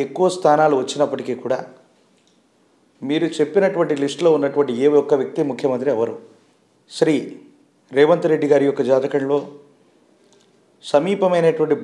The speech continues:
భవిష్యత్తులో రాజయోగం ఉంది. ముఖ్యమంత్రి అమాత్యుడు ఆ స్థానాన్ని వాళ్ళు ఖచ్చితంగా అందుకోగలుగుతారు. కానీ ఈ ఎన్నికల్లో ఈరోజే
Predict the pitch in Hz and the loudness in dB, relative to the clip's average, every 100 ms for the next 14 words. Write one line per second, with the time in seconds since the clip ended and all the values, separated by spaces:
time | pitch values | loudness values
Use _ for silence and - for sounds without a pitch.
0 | 117 151 - 156 151 147 160 - - _ | -2 -2 -2 -2 0 -2 -2 -8 -20 _
1 | _ _ _ _ _ _ _ _ - 127 | _ _ _ _ _ _ _ _ -2 0
2 | 123 156 151 139 135 131 131 131 - - | 2 2 2 0 -4 -4 -6 -8 -12 -20
3 | _ _ _ _ _ _ _ _ _ _ | _ _ _ _ _ _ _ _ _ _
4 | _ _ _ _ - 135 - 196 180 170 | _ _ _ _ -8 -8 0 2 2 0
5 | 170 170 156 - - _ _ _ _ _ | -2 -2 -4 -8 -20 _ _ _ _ _
6 | _ _ _ _ _ 127 156 170 170 156 | _ _ _ _ _ -2 2 2 2 -2
7 | 151 147 - - - _ _ _ _ _ | 0 -2 -6 -14 -20 _ _ _ _ _
8 | _ 127 139 139 - 147 156 160 143 135 | _ 2 2 2 2 4 4 2 2 2
9 | 120 123 - 160 143 127 135 135 127 127 | -2 -6 -2 0 0 -2 0 0 0 0
10 | 127 113 104 - - _ _ _ _ 139 | 0 0 -4 -14 -20 _ _ _ _ -4
11 | 147 156 131 147 160 156 156 160 156 185 | -4 -6 -6 -2 0 0 0 0 2 0
12 | 233 226 - - _ _ _ 135 160 170 | 0 -4 -14 -20 _ _ _ 0 2 2
13 | 156 | 2